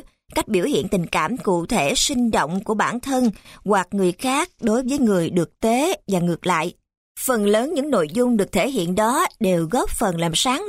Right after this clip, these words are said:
rõ các giá trị đạo đức luân lý theo quan điểm nho giáo trong văn Ai Điếu Hán Nôm. Trong đó, đạo hiếu được xem là đứng đầu trăm nết, bách hạnh chi tiên. Khổng giáo đề ra diện mối cha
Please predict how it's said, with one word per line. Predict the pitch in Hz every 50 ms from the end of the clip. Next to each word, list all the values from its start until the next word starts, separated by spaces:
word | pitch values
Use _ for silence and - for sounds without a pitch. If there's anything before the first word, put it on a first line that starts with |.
| 339 202
rõ | 185 160 - - -
các | - 294 311 -
giá | 247 269 359
trị | - - 196 160 170
đạo | 180 170 160 175
đức | 196 277 359 - -
luân | - 226 226 220 214 214 214
lý | 226 233 262 294 403 440 - _ _ _ _ -
theo | - 220 214 208 196 185 -
quan | - 208 196 190
điểm | 185 160 170 220
nho | 233 226 202
giáo | 190 185 202 202 208 233 294 381 381 -
trong | 226 202 185 190 180
văn | 196 190 180 170 - -
Ai | 208 208 202 180
Điếu | 175 190 202 226 285
Hán | 269 247 233 262 294 262
Nôm. | 226 208 202 190 - _ _ _ _ _ _ _ - -
Trong | 247 226 208
đó, | 214 208 208 226 294 349 330 - - _ _ _ -
đạo | 208 202 175 175
hiếu | 208 240 240 240 269 359 415
được | 240 226 -
xem | - - 226 220 208 208
là | 202 185 175 165 - - _ -
đứng | 233 247 302 392 403
đầu | 370 269 185 160 151
trăm | - 208 196 190 190 190
nết, | 226 262 359 - - _ _ _ _ _ _ - _ _ _ -
bách | 339 370 - - -
hạnh | - 226 180 175 170 202 214 -
chi | - 247 233
tiên. | 220 - 233 226 220 190 - _ _ _ _ _ _ _ _ _ _ _ _ _ _ _ _ _ _ _ _ _ _ _ _ _ - -
Khổng | 214 196 247 269
giáo | 277 269 285 339 403 381
đề | 226 208 190 185 185
ra | 180 214 226 233 226
diện | 226 190 185 190 175 180 180 185
mối | 196 220 269 330 403 -
cha | 233 214